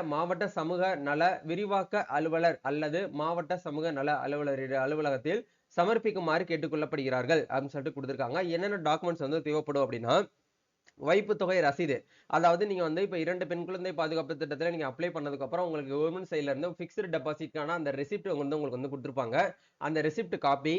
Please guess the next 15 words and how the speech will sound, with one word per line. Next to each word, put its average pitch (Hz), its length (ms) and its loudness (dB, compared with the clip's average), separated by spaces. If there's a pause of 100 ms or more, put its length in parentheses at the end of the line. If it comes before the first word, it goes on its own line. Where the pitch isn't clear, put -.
அதே 156 220 2
மாதிரி 170 200 0
உங்களுடைய 147 320 0 (540)
பெண்கள் 165 340 2
வந்து 170 140 0
பத்தாவது 185 360 2
வந்து 170 160 0
படிச்சுட்டாங்க 151 480 -2
அப்படின்னா 135 280 2
அதுக்கு 165 200 -2
உண்டான 147 220 0
பத்தாம் 160 340 -2
வகுப்பு 143 300 0
மதிப்பெண் 156 440 -2
சான்றிதழ், 135 420 0